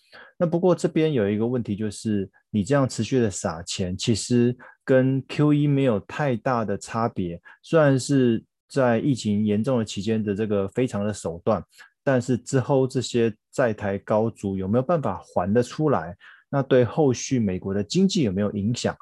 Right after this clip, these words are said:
我觉得这个要打上问号。不过我个人认为这个新闻跟我们下一则，就是我们台湾这边自己的纾困四点零，我们的规模上修至两千六百亿，哇，其实这个金额也不小欸，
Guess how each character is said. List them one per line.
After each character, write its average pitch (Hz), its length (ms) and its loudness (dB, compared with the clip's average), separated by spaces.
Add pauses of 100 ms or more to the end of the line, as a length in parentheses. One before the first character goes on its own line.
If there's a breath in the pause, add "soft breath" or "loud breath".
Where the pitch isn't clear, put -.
(340 soft breath)
我 90 160 -10
觉 101 80 -4
得 95 40 -4
这 110 80 0
个 113 100 4
要 110 40 2
打 85 180 -8
上 101 200 -4
问 92 180 -2
号。 98 240 -6 (1040 loud breath)
不 143 80 0
过 170 120 6
我 131 60 6
个 156 120 2
人 143 60 4
认 143 100 4
为 117 100 6
这 120 200 2
个 104 260 2
新 123 280 -2
闻 98 220 0
跟 110 220 -2
我 95 100 -4
们 87 140 -10
下 107 240 -2
一 110 80 0
则， 95 200 -8
就 101 120 -6
是 104 100 -2
我 87 80 -2
们 87 100 -8
台 - 240 -4
湾 110 160 4
这 120 120 2
边 123 180 4
自 131 140 0
己 104 160 -4
的 101 120 0 (320 loud breath)
纾 175 380 0
困 160 280 2
四 - 280 -2
点 101 260 -4
零， 90 240 -10
我 95 120 -10
们 90 100 -6
的 95 100 -2 (120)
规 160 240 4
模 107 280 2
上 120 340 -2
修 113 260 0
至 104 300 -4
两 92 380 -2
千 135 320 -2
六 127 220 4
百 85 240 -6
亿， 104 260 -2 (440 loud breath)
哇， 95 160 -6
其 - 60 -12
实 110 100 -2
这 120 60 4
个 117 60 4
金 131 220 2
额 107 80 4
也 95 180 0 (120)
不 131 100 0
小 82 440 -2
欸， 87 140 -6